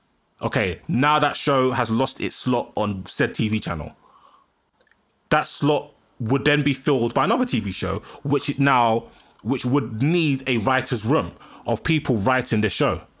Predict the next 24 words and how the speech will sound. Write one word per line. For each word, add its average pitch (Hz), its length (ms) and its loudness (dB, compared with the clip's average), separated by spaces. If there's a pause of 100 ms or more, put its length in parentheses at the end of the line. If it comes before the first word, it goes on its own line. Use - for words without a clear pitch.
(280)
But 139 140 2
if 131 100 -2
you're 139 60 4
just 160 80 2
gonna 190 120 2
keep 165 300 -2
on 127 120 2
rerunning 131 460 2
old 127 200 4
shows, 135 360 4 (220)
that - 260 0 (140)
means 131 400 2
that 110 340 -2
there 120 180 0
is 107 220 -2
less 131 260 0
work 104 380 -2 (300)
for - 140 -6
writers. 190 480 -2 (220)
So 147 200 0
it 151 100 2
kind 185 220 2
of, 165 140 2
like, 131 280 2